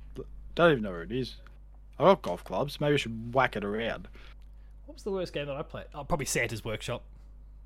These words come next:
Speaker 2: But I got two
Speaker 1: Oh,
Speaker 2: platinums
Speaker 1: there you
Speaker 2: out of
Speaker 1: go.
Speaker 2: it, so who cares?
Speaker 1: Um,
Speaker 2: Um, right. Counting down my, again, from, from ten through to six, and then we'll bounce back and forth from then on.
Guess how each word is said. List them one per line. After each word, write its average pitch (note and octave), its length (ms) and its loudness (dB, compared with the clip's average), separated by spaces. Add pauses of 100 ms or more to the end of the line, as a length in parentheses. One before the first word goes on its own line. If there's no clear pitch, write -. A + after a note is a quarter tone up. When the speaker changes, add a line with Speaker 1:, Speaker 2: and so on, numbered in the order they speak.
Speaker 2:
But D3 100 6
I C3+ 80 6
got C#3+ 120 4
two C#3 100 2
Speaker 1:
Oh, - 20 -2
Speaker 2:
platinums G#2+ 340 0
Speaker 1:
there A2 80 0
you - 0 -
Speaker 2:
out - 60 0
of - 60 -6
Speaker 1:
go. F2+ 40 -12
Speaker 2:
it, G2 60 -12
so - 100 -8
who G#2 60 -6
cares? G#2 260 -10 (520)
Speaker 1:
Um, E3 100 2
Speaker 2:
Um, E3+ 360 6 (160)
right. E3 220 -4 (360)
Counting G3+ 320 2
down F3+ 280 4
my, D#3+ 380 8
again, D#3+ 720 4
from, C#3+ 260 0
from D3 240 -2
ten F#3 280 6
through F3+ 160 4
to D#3 60 0
six, - 380 0
and C#3 260 -2
then C3 140 0
we'll A#2+ 140 -2
bounce B2 280 2
back A#2+ 200 -2
and A2+ 100 -8
forth A2+ 220 -4
from A#2 100 -4
then A2 140 -4
on. G#2 100 -4